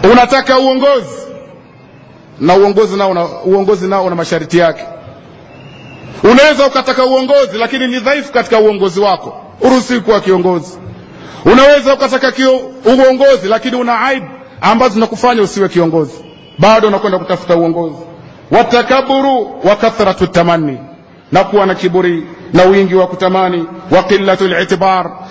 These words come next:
na uchache wa kuzingatia. Wa tadyi'ul awqati fi ma la yu'ni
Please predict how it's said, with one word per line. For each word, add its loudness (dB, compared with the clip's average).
na 6
uchache 0
wa 2
kuzingatia. -2
Wa 4
tadyi'ul 0
awqati -2
fi -4
ma 0
la -2
yu'ni -4